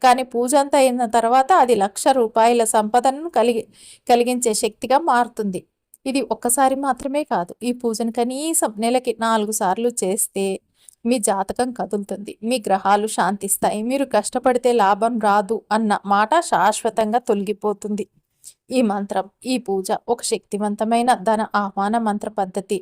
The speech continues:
అని పండితులు అంటున్నారు. అందులో మనసుతో లీనం అవ్వటం వల్ల మీరు కోరిక చెబితే తల్లి చూస్తుంది. మీరు చెప్పకపోయినా మీ తలలో మాట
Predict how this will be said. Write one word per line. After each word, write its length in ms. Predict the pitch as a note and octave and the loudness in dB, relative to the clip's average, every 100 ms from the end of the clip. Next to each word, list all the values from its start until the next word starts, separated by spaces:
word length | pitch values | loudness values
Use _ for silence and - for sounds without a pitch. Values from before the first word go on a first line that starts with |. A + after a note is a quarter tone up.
| - | -4
అని 140 | A3 A#3 | -4 -2
పండితులు 540 | A#3 G#3+ G#3 - G3 - | -2 -2 -4 -8 -12 -6
అంటున్నారు. 580 | G#3+ G#3+ F#3+ G3+ G3+ G3+ - _ _ _ _ _ - | -4 -4 -4 -4 -4 -6 -10 _ _ _ _ _ -2
అందులో 360 | B3 B3 A#3+ A3 - | 0 0 0 -2 0
మనసుతో 440 | A#3+ A#3 A3+ - A#3+ | 0 0 -2 2 2
లీనం 360 | G#3 A3 G#3+ G#3+ | 4 0 0 -2
అవ్వటం 340 | G3 G#3+ A3 G3+ | -4 -4 -4 -6
వల్ల 200 | F#3+ C#4+ A4+ _ A#3 | -4 -6 -8 _ -2
మీరు 280 | A#3+ A#3 A3+ A3 | 2 2 0 0
కోరిక 320 | A#3 A3+ A#3 | 2 4 2
చెబితే 400 | A3 A3 F#3 G#3 | 0 -2 -6 -4
తల్లి 340 | D#4+ A#3+ G#3+ G#3+ | -2 0 0 -2
చూస్తుంది. 600 | - A3 - A3 G#3 A3 - _ _ _ - | 0 0 0 -4 -4 -6 -10 _ _ _ -6
మీరు 280 | C4 C4+ B3 A#3+ - - | 0 0 0 -4 -6 -2
చెప్పకపోయినా 680 | B3 A#3+ A3+ A#3 A3 A3 | 0 2 0 0 -2 -2
మీ 160 | C4+ C4+ | -2 -2
తలలో 380 | A#3 G#3+ A3 A#3 | 0 2 4 2
మాట 260 | A3 G3+ | 0 -2